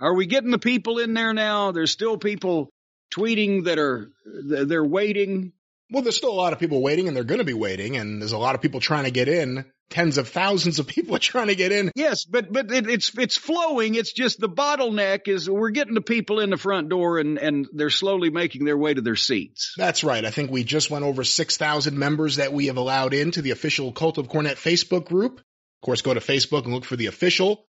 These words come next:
Speaker 2: Cult of Cornette, not one of the bootleg suckers out there, and fill out the questions, apply to come in. If you appear to be a legitimate human being on Facebook, we will probably let you in at some point.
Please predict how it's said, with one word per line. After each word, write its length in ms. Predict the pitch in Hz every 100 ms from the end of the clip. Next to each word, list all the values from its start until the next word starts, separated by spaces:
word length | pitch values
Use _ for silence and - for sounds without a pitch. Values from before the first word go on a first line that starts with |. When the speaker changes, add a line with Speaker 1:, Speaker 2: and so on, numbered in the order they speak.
| -
Speaker 2:
Cult 220 | 170 165
of 100 | 139
Cornette, 380 | 151 147 160 190
not 180 | 139
one 120 | 139 135
of 40 |
the 60 | 107
bootleg 460 | 127 160 127 120
suckers 420 | - 156 151 151
out 220 | 143 143 156
there, 320 | 160 220 247 _ _ _ _ -
and 500 | 160 165 165 165 - _ _
fill 220 | - 214
out 120 | 196
the 60 | 196
questions, 720 | - 196 190 233 269 302 - _ _
apply 360 | 110 - 185 185
to 80 | 180
come 180 | 180
in. 320 | 180 208 285 - _ _ _ -
If 200 | 165 143
you 180 | 170
appear 260 | 156 208 226
to 100 | 208
be 180 | 202 214
a 140 | 180
legitimate 640 | 170 160 131 160 208 202 196
human 340 | 160 190 165
being 480 | 139 180 240 330 277 -
on 120 | 135
Facebook, 580 | 180 208 - 262 190 - - _ _ _ _
we 80 | 147
will 120 | 170
probably 440 | 151 226 277 247 226
let 180 | 214 214
you 160 | 190
in 100 | 190
at 120 | 165
some 200 | - 175 135
point. 360 | 127 113 117